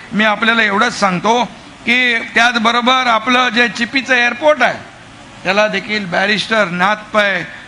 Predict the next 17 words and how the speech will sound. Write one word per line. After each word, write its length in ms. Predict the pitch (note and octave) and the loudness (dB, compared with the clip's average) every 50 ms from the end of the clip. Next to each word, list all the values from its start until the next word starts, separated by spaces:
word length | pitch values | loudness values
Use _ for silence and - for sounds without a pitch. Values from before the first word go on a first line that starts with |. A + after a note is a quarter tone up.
| - - | -8 -2
यांचं 600 | F3+ F#3+ G3 F#3+ F#3+ F#3 - G#3 G3 F#3 E3+ C#3 A#2+ | 0 0 0 0 0 0 2 2 2 2 0 -4 -6
नाव 420 | - E3+ F#3+ G#3 G#3 G3+ F#3+ F3+ - - - C#3 | -2 0 0 2 2 0 0 -2 -4 -6 -6 -4
देण्याचा 460 | D3 F#3 F#3+ G3+ G3+ G3 G3 G#3 G3+ | -2 0 2 2 0 0 0 0 0
देखील 360 | F#3 F3 F3+ F3 - G3+ G3+ G3 | 0 0 0 0 0 0 2 2
आपण 320 | F#3 F3+ F#3 F#3+ F3+ E3+ | 0 0 2 0 0 0
निर्णय 280 | E3 E3 E3+ F3 F3+ E3+ | 0 -2 -2 0 0 -2
घेतलेला 460 | C#3+ B2 C#3 - - F3+ F3+ D#3+ C#3+ | -2 -4 -6 -6 -4 -4 -4 -4 -4
आहे. 300 | - - - - - - - - - - - - - | -6 -6 -8 -10 -12 -12 -14 -14 -12 -12 -6 -2 0
असे 220 | C4 B3 G#3 C4 | 0 2 2 2
अनेक 440 | C#4+ B3+ B3 C4 D4 D4+ D4+ C#4+ C4 | 2 4 4 4 4 4 4 2 2
निर्णय 280 | C4+ C4+ C4+ C#4+ D4 | 2 2 4 2 2
आपल्या 300 | D4 C#4+ C4 C#4+ D4 C#4+ C4+ | 2 2 2 2 2 2 2
सरकारने 560 | - - C#4 C4+ B3+ D4 D4 D4 D4 D4 C#4+ | 2 2 2 2 2 2 2 2 2 2 4
घेतलेले 420 | A#3+ C4+ C#4+ B3+ D#4 D4+ D4+ D4+ | 4 2 2 2 0 2 2 2
आहेत 760 | C#4 A3+ E3+ - - - - - - - - - - - - G3+ | 2 2 0 -2 -8 -12 -14 -16 -18 -20 -20 -20 -18 -6 -2 0
आणि 240 | G#3+ A#3+ C4+ C#4+ D4+ D4+ C#4+ B3+ B3+ - - - - - - - | 2 2 2 2 0 0 -2 -4 -6 -10 -16 -18 -20 -16 -6 -2
म्हणूनच 720 | E3 F#3+ A3+ B3 B3+ B3 B3 B3+ C4+ A#3 E3+ - - | 0 2 2 2 2 2 2 0 0 -2 -4 -8 -12